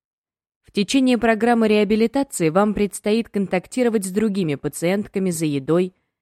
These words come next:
во время терапии и специально отведенных для общения часов.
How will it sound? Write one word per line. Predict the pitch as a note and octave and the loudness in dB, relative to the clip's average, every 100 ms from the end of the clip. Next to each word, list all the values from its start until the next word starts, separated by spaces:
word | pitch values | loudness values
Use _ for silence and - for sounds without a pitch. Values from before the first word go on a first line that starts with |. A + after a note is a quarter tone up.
| _ | _
во | F3 F3 | 0 2
время | A3 G#3+ | 4 2
терапии | - E3 D#3+ - A3 G#3+ F#3 _ _ _ - | 0 0 -2 -2 -2 0 -2 _ _ _ -8
и | |
специально | B3+ - A3 - G#3 G3+ | -6 -4 -4 2 2 2
отведенных | F3 E3 D#3 F3 A3 G#3+ F#3 | 0 -2 -2 0 0 0 -2
для | D#3+ D#3 | -2 -2
общения | - - F3+ E3+ D#3+ | -2 -2 -2 -2 -4
часов. | - E3 C3+ C3 _ | -6 -8 -8 -8 _